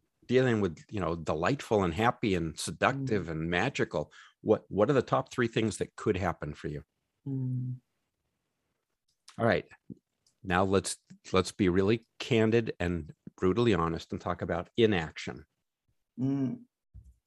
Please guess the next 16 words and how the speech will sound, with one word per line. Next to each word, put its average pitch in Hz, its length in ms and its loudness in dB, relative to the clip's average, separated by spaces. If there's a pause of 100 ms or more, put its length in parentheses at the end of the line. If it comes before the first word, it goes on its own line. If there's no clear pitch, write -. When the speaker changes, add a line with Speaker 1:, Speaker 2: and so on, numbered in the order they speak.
(180)
Speaker 1:
What 107 120 0
are - 40 -2
the 110 60 0
top - 340 -2
three 120 240 -2
things 101 500 0
that 95 120 -2
are 90 100 0
likely 95 460 0
to 90 80 2
happen 104 480 -2
if 85 200 -6
you 95 140 0 (160)
don't 98 340 4 (200)
take 87 260 -4
action? 80 500 -6